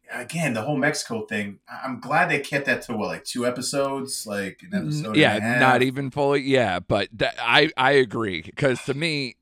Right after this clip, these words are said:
Speaker 2: this show, it just whips by. So it's one of the most bingeable shows on television.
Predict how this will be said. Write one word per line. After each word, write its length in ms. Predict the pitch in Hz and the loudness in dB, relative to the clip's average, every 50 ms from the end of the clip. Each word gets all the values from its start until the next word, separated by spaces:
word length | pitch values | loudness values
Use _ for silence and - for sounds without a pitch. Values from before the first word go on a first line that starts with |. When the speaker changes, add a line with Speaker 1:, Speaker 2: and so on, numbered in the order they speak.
| - | -16
Speaker 2:
this 240 | 147 113 165 175 165 | -6 0 0 0 0
show, 440 | - - - 175 170 160 143 127 120 - | 0 0 2 4 6 6 6 6 4 2
it 140 | 117 113 101 | 0 -2 -2
just 200 | 107 117 - 113 | -4 -8 -8 -8
whips 440 | 110 95 90 101 107 - - - | -8 -6 -4 -4 -4 -6 -10 -12
by. 220 | - - 90 92 92 | -6 -4 -2 -2 -2
So 140 | - - 98 | -2 -4 -4
it's 200 | 92 151 156 - | -4 -4 -4 -2
one 200 | 185 185 240 262 | 2 2 2 2
of 60 | 269 233 | 2 2
the 80 | 226 | 2
most 280 | 190 175 156 170 165 - | 2 0 -2 -2 -6 -4
bingeable 480 | - 151 147 139 139 131 107 127 120 | -4 -4 -2 -2 -4 -4 -2 -4 -4
shows 340 | - - 120 107 104 98 - 90 | -4 -2 0 0 0 0 -2 -4
on 160 | 87 85 85 | -6 -6 -6
television. 480 | - 82 82 71 53 57 - - - | -6 -6 -6 -6 -8 -12 -20 -20 -20